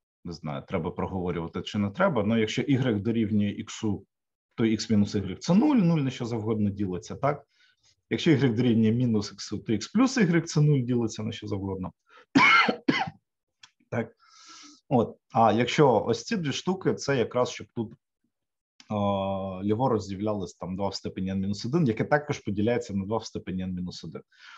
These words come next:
Наступне число, яке поділяється на два в степені n мінус один, це два в степені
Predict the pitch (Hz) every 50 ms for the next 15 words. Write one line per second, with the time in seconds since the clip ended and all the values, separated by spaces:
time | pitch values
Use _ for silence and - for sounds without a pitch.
0 | - _ _ 135 147 - - 277 269 - - 240 214 - 196 - - 156 147 131
1 | - - 123 - - 110 107 117 107 104 104 95 - - 104 98 107 101 101 98
2 | 95 - - - - - 104 98 98 95 98 98 101 104 104 - 123 127 151 220
3 | 226 220 - 117 110 156 202 196 - - 180 - - 170 165 170 165